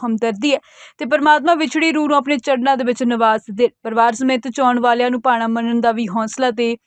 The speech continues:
ਹਿੰਮਤ ਬਖਸ਼ਣ। ਤਾਂ ਦੱਸਣਯੋਗ ਹੈ ਕਿ ਉਹਨਾਂ ਦੇ ਪਰਿਵਾਰ ਦੇ ਵਿੱਚ ਪਤਨੀ ਨਵਜੋਤ ਕੌਰ ਹੁੰਦਲ, ਇੱਕ ਪੁੱਤਰ ਤੇ ਧੀ ਨੇ। ਉਹਨਾਂ ਦੇ ਦੋਵੇਂ ਬੱਚੇ ਡਾਕਟਰ ਨੇ ਤੇ ਉਹਨਾਂ ਦਾ ਜਨਮ ਵੀਹ ਫਰਵਰੀ ਉੱਨੀ ਸੌ ਉਨਾਹਠ ਨੂੰ ਅੰਮ੍ਰਿਤਸਰ ਜ਼ਿਲ੍ਹੇ ਦੇ ਪਿੰਡ ਡੇਰਾ ਸੋਹਲ ਦੇ ਵਸਨੀਕ ਕੁੰਦਨ ਸਿੰਘ ਦੇ ਘਰ ਹੋਇਆ।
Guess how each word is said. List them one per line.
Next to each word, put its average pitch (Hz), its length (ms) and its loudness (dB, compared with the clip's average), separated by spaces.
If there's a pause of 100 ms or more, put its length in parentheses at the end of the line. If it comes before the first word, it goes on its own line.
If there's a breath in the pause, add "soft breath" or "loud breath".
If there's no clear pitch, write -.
(280)
ਹਿੰਮਤ 247 340 -2
ਬਖਸ਼ਣ। 208 320 -4 (520 soft breath)
ਤਾਂ 294 80 0
ਦੱਸਣਯੋਗ 359 520 0
ਹੈ 349 100 4
ਕਿ 359 120 -2
ਉਹਨਾਂ 349 140 2
ਦੇ 349 80 0
ਪਰਿਵਾਰ 285 380 2
ਦੇ 254 120 -4
ਵਿੱਚ 294 240 -4 (140)
ਪਤਨੀ 285 340 -4 (180)
ਨਵਜੋਤ 262 420 -2
ਕੌਰ 262 220 0
ਹੁੰਦਲ, 240 400 -2
ਇੱਕ 254 220 -10
ਪੁੱਤਰ 254 380 -8
ਤੇ 262 160 -8
ਧੀ 247 220 -4
ਨੇ। 240 160 -2 (240)
ਉਹਨਾਂ 247 180 -2
ਦੇ 233 100 -2
ਦੋਵੇਂ 247 260 0
ਬੱਚੇ 233 280 -4
ਡਾਕਟਰ 226 360 -2
ਨੇ 240 180 0
ਤੇ 294 80 -2
ਉਹਨਾਂ 330 180 4
ਦਾ 359 120 0
ਜਨਮ 339 480 2
ਵੀਹ 294 160 0
ਫਰਵਰੀ 277 420 0
ਉੱਨੀ 285 180 0
ਸੌ 302 140 -2
ਉਨਾਹਠ 262 360 2
ਨੂੰ 277 80 2
ਅੰਮ੍ਰਿਤਸਰ 262 360 0
ਜ਼ਿਲ੍ਹੇ 254 260 2
ਦੇ 240 100 0
ਪਿੰਡ 247 300 -2
ਡੇਰਾ 240 320 2
ਸੋਹਲ 254 380 -2
ਦੇ 240 160 0
ਵਸਨੀਕ 233 480 -4
ਕੁੰਦਨ 262 420 -2
ਸਿੰਘ 240 240 -2
ਦੇ 240 120 -2
ਘਰ 220 220 -2
ਹੋਇਆ। 240 300 0